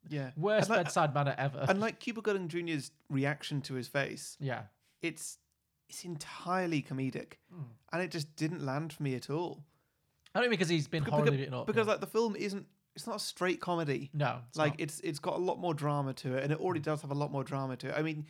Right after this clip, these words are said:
Speaker 1: you see him getting beaten up to within an inch of his life.
Speaker 2: Yeah.
Speaker 1: And then you see his face afterwards,
Speaker 2: Mm.
Speaker 1: and it is not nice to look at.
Speaker 2: No, true, yeah.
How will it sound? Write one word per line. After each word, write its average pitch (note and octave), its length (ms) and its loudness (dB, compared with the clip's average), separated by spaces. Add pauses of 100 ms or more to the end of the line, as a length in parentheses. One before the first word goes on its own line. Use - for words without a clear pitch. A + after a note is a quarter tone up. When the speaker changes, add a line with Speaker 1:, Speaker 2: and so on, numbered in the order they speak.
(180)
Speaker 1:
you E3+ 120 -10
see G3+ 240 -6
him F3+ 200 -4
getting D3 380 -2
beaten D3+ 300 -2
up C#3+ 180 -2
to - 80 -12
within B2+ 200 0
an B2 80 -4
inch C3 180 -6
of B2+ 60 -8
his B2 140 -6
life. C#3+ 380 -4
Speaker 2:
Yeah. B2+ 200 -4 (180)
Speaker 1:
And E3+ 100 -2
then E3+ 100 0
you D#3+ 100 -4
see F#3 260 -4
his D#3 140 0
face D3 280 -2
afterwards, C#3+ 580 -2 (180)
Speaker 2:
Mm. C#3 60 -4
Speaker 1:
and F#3 100 -4
it - 60 -2
is D3 100 -2
not D#3+ 200 -2
nice D3 240 0
to - 100 -8
look C#3 180 -2
at. - 220 -6
Speaker 2:
No, D#3 200 2
true, - 240 -8
yeah. C#3 80 -14